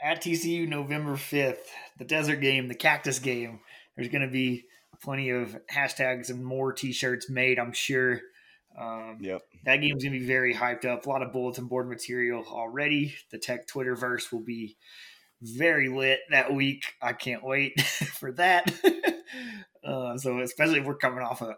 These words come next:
Speaker 1: upset Baylor win and have, like, a winning record going into that, even more momentum. Like,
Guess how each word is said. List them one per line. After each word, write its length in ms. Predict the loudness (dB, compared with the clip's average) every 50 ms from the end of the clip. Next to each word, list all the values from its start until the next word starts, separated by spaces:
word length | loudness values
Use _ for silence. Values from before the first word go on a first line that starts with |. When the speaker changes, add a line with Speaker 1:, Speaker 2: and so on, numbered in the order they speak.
| -4
Speaker 1:
upset 420 | -2 -2 -2 0 -2 -2 -2 2 2
Baylor 340 | 4 4 4 4 2 2 2
win 240 | 2 2 2 2
and 100 | 2 0
have, 160 | 2 2 2 2
like, 180 | 0 -2 -2
a 60 | -4
winning 320 | -4 -2 -2 -2 -2 -4 -2
record 400 | -2 0 0 0 -2 -4 -4 -2
going 240 | -2 0 0 0 0
into 140 | -2 -2 0
that, 320 | 2 2 2 2 0 -2 -4
even 300 | -2 -2 -2 0 -2 -4
more 260 | -4 -2 0 2 2 2
momentum. 800 | 2 2 0 0 0 0 -2 0 -2 -2 -2 -2 -2 -4 -4 _ _ -20 -20 _ _ _ _ -12
Like, 280 | -10 -8 -8 -10 -12